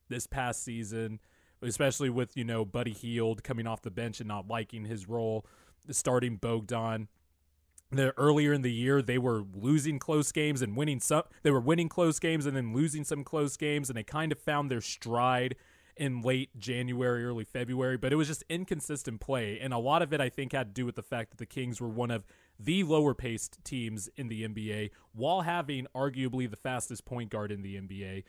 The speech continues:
and Luke Walton intentionally tried to slow things down, so for the sake of playing more defense, and I,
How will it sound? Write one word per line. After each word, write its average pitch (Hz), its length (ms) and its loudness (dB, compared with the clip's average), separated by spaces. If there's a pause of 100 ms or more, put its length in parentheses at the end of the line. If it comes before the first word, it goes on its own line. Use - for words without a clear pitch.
(260)
and 127 180 -4
Luke 160 200 4
Walton 160 260 2
intentionally 127 1040 -4 (420)
tried 120 440 0
to 110 280 -2
slow 113 680 0
things 104 420 -6
down, 104 520 -4 (580)
so 113 500 0 (160)
for 151 180 0
the 117 120 -2
sake 131 260 -2
of 104 160 -4
playing 127 300 0
more 120 240 -2
defense, 135 680 -4
and 123 140 -8
I, 135 220 0